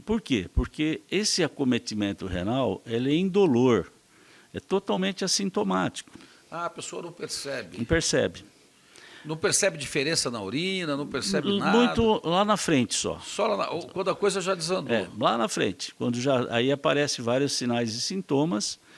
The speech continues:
Speaker 2: Hum.
Speaker 1: que aí vai saber que ele já tem doença renal, num estadio avançado, e,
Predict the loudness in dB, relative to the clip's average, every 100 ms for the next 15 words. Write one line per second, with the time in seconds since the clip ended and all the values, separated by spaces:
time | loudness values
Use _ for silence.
0 | -20 -12 -8 -4 2 4 4 2 0 0
1 | 2 2 0 -2 -4 0 0 0 0 0
2 | 0 -2 -2 -2 -2 -2 0 0 -2 -2
3 | -2 -2 0 0 -2 -4 -2 -2 -2 -2
4 | -2 0 0 2 0 0 0 -2 -4 -12
5 | _ _ -20 -20 -20 -14 -6 -6